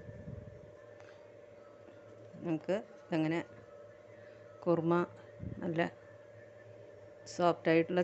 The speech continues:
ചപ്പാത്തി, നല്ല ടേസ്റ്റി ആയിട്ടുള്ള കുറുമയും എല്ലാവരും ഉണ്ടാക്കി നോക്കുക. ഷെയർ ചെയ്യുക, സബ്സ്ക്രൈബ് ചെയ്യുക, ലൈക്ക് ചെയ്യുക, കമന്റ് ചെയ്യുക. എല്ലാവർക്കും ഇഷ്ടപ്പെട്ടെന്ന്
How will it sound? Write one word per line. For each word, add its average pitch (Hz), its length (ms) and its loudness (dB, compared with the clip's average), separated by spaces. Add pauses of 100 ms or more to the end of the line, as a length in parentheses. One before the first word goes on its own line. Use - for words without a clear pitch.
ചപ്പാത്തി, 170 480 8 (560)
നല്ല 160 180 8 (120)
ടേസ്റ്റി 165 360 12
ആയിട്ടുള്ള 175 280 10 (120)
കുറുമയും 170 440 10 (600)
എല്ലാവരും 175 420 12
ഉണ്ടാക്കി 170 400 12
നോക്കുക. 170 340 10 (800)
ഷെയർ 170 400 12
ചെയ്യുക, 185 340 12 (500)
സബ്സ്ക്രൈബ് 190 600 4
ചെയ്യുക, 185 420 8 (560)
ലൈക്ക് 180 320 12 (120)
ചെയ്യുക, 185 400 12 (340)
കമന്റ് 185 460 10
ചെയ്യുക. 185 680 10 (840)
എല്ലാവർക്കും 208 480 12
ഇഷ്ടപ്പെട്ടെന്ന് 185 560 10